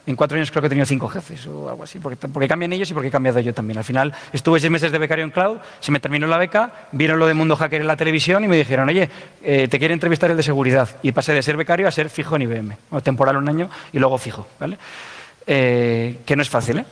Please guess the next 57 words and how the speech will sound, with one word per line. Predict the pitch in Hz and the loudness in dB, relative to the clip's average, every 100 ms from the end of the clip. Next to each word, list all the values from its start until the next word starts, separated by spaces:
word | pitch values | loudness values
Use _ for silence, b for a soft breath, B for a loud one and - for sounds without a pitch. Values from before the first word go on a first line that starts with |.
| - _ _ _ _ - | -20 _ _ _ _ -2
No | 139 | 0
en | 143 | 2
I | |
B | 151 | 2
M, | 156 | 0
sino | 120 127 | -2 -4
en | |
general, | 123 127 135 127 120 | 0 2 0 -2 -8
en, | 127 120 117 | -8 -8 -6
en | 123 | -2
una | 135 139 | 2 2
gran | 139 | 0
empresa | 131 131 120 | -2 -2 -2
también, | 127 131 | -2 -2
americana | 127 117 127 117 | -2 -2 -2 -4
también. | 113 127 143 | -4 -4 -6
Y | 117 151 151 - - | -8 -12 -18 -20 -8
son, | 156 156 | -6 -6
o | 156 - | -10 -8
sea, | - 147 | -2 -2
muchas, | 151 156 143 | 0 -2 0
se | 143 | 0
apoya | 139 156 | 2 2
mucho | 160 160 | 0 0
también, | 151 156 - B B | 2 0 -2 B B
se | - | -2
subcontrata | 143 143 151 143 | 0 0 2 2
mucho, | 185 185 160 | 2 0 0
hay | |
mucha | 151 143 151 139 | 0 0 0 0
temporalidad, | 147 135 139 147 170 | 0 2 2 4 4
¿no? | 175 | 4
Entonces, | 165 151 151 | 0 2 2
al | |
final, | 147 165 - | 2 0 -2
con | 139 | -4
veinticuatro | 139 131 139 - 170 170 185 | -2 0 -2 2 2 4 2
años, | 202 226 302 - B - | 2 0 -6 -16 B -4
firmé | 147 151 | 0 4
mi, | 170 156 | 4 2
mi | 139 143 | 2 0
contrato | 135 135 147 143 | 2 0 0 -2
fijo | 147 156 | -2 -2
estando | - 147 156 156 B B | 0 2 2 0 B B
con | - | -4
experiencia | 143 165 151 | -2 0 2
laboral | 170 165 180 202 | 2 2 0 2
de | 160 | 0
año, | 156 170 170 165 165 165 | 2 0 0 2 2 2
de | 147 | 2
seis | 143 170 | 2 0
meses | 180 | 0
de | 185 | 0
becario | 180 196 208 | 2 0 0
y | 165 | -2
un | 135 | -2
año, | 120 | -4